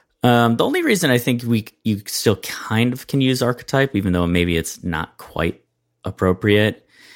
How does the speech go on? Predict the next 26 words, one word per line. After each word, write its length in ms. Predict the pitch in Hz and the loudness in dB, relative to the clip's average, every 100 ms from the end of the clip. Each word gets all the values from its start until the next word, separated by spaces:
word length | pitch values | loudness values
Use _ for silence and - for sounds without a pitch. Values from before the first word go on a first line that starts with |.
| _ _ | _ _
is 260 | 113 110 110 | -2 0 2
that 460 | 117 104 98 101 _ _ _ _ | 4 4 4 0 _ _ _ _
they're 180 | 120 131 | 2 2
based 540 | 117 113 127 156 - - | 2 2 2 0 -6 -4
on 640 | 95 95 95 90 92 92 - _ _ _ _ _ _ _ _ _ - | 0 2 2 2 0 -4 -10 _ _ _ _ _ _ _ _ _ 0
exist-, 680 | 113 101 98 98 110 - 117 | 0 0 -6 0 0 2 0
like, 320 | 95 - _ _ | 0 -2 _ _
like, 360 | 104 90 - - _ _ _ _ _ _ _ _ _ | 0 0 -2 -20 _ _ _ _ _ _ _ _ _
characters 960 | - - 135 127 - - 107 98 92 - | -4 2 4 2 -2 -2 0 2 -2 0
that 260 | 95 - | -2 0
exist 480 | 98 82 92 95 - | -2 -2 0 0 0
in 180 | 92 85 | -2 0
real 280 | 87 78 71 | 0 0 0
life, 540 | 73 65 - - - _ _ _ _ _ _ _ _ _ | 0 -2 -6 -20 -20 _ _ _ _ _ _ _ _ _
right? 300 | 92 90 95 | 0 2 2
Like, 200 | 92 90 | 0 0
they're, 480 | 104 95 90 87 - | 2 4 4 2 -2
they 240 | 92 98 95 | 0 2 4
are 420 | 90 85 82 80 _ _ _ _ | 4 2 0 -6 _ _ _ _
versions 840 | 104 104 123 120 113 113 98 90 90 | -8 2 4 4 2 0 0 0 0
of 280 | 85 87 | 0 0
real 280 | 87 90 87 | 0 2 2
life 520 | 82 80 80 - - - _ | 2 0 0 -4 -14 -20 _
<laughs> 140 | _ | _
sort 380 | - - - 98 | -16 -6 0 2
of 280 | 85 85 | 2 -2